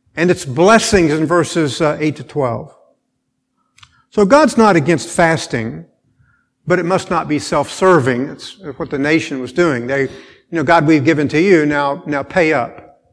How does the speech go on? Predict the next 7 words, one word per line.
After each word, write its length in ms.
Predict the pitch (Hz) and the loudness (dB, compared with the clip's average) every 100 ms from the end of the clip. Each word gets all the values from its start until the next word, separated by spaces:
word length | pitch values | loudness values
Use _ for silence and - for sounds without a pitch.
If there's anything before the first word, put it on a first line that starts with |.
| - | -6
Pay 180 | 180 | -2
us 140 | 170 - | -2 -2
back 380 | 160 139 143 - | -2 0 -2 -10
for 400 | 147 127 123 139 | -8 -6 -6 -6
our 160 | 139 | -6
sacrifice. 880 | - 147 139 143 - 117 113 - - _ _ _ _ _ - | -4 -6 -6 -10 -8 -8 -8 -14 -20 _ _ _ _ _ -14
Uh, 320 | 120 110 | -12 -10